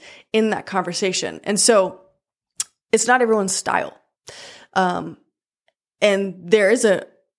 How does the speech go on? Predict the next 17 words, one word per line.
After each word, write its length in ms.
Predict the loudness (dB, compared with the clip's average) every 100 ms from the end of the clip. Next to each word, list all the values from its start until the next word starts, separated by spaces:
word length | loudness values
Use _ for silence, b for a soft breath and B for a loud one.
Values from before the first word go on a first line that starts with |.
| _ _ _ 2
a 300 | 4 2 -2 -4
bunch 260 | -2 0 0
of 60 |
people 280 | 0 0 0
that 220 | -2 -4
won't 280 | -2 -2 -2
do 140 | 0
that 180 | 0 0
on 80 | -4
the 80 | -4
first 280 | -4 -4 -4
encounter. 320 | -6 -4 -2
So 140 | 0
that's 180 | 0 2
something 300 | 0 0 0
to 100 | -2
be 320 | -2 -4 -6